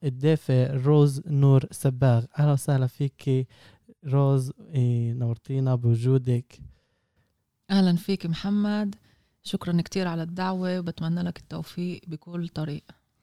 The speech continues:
Speaker 1: شكرًا إلك، إيه، روز. إيه، روز، حكينا،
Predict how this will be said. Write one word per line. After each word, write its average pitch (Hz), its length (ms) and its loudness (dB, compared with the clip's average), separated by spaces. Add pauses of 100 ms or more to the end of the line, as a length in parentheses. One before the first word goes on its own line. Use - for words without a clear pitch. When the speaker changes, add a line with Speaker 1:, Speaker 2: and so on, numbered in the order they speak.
(640)
Speaker 1:
شكرًا 143 360 -4
إلك، 139 440 -2
إيه، 123 260 0
روز. 165 440 0 (100)
إيه، 147 380 0
روز، 220 300 -2 (140)
حكينا، 180 720 2